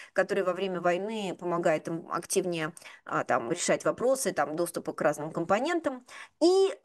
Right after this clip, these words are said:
ко всему этому, вот что отличает их от, ам, советской модели, в том, что к этому добавляется рынок. То есть, хотя эти, м, дос-, э, огромные, мощные, да,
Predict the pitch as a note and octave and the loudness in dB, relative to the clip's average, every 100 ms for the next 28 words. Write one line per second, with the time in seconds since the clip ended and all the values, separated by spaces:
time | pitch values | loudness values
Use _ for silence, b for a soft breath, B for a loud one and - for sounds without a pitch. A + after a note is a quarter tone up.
0 | - C#4 - D#4 E4+ G#4 G#4+ C4 G#3+ - | -4 -2 0 2 2 0 0 -2 -2 4
1 | D4 B3 A#3+ C#4+ A3+ F3 F3 - A3+ A3 | 4 2 -2 2 2 2 -6 -6 -4 -4
2 | - - F3 E3+ E3 D3+ _ _ - C4+ | -2 2 2 2 -4 -12 _ _ 2 2
3 | G4+ F4 B3 G3+ F3 C#3+ - B B B | 2 -2 0 0 0 -4 -8 B B B
4 | - E4+ G4+ - A#3+ F4+ F#4+ C#4 G3+ G#3 | 0 2 2 0 0 0 0 -2 0 2
5 | G#3 C4+ C4 G3 G3 F3 - - - _ | 2 2 2 -2 -4 -6 -12 -16 -20 _
6 | B B - A3+ A3 - A#3 D#4 D4+ A#3+ | B B 2 2 4 2 2 4 2 2
7 | G#3+ G3 F#3 E3+ F#3 - D2+ G#2 C#2 D#2 | 0 0 0 0 -2 -2 -6 -6 -4 -6
8 | - - A3+ C#4 D4 B3+ A3 G#3 A#3+ A#3 | -6 -6 0 4 4 2 -2 0 0 0
9 | - F3 E3+ G3 G3 E3+ | -2 -2 2 4 4 0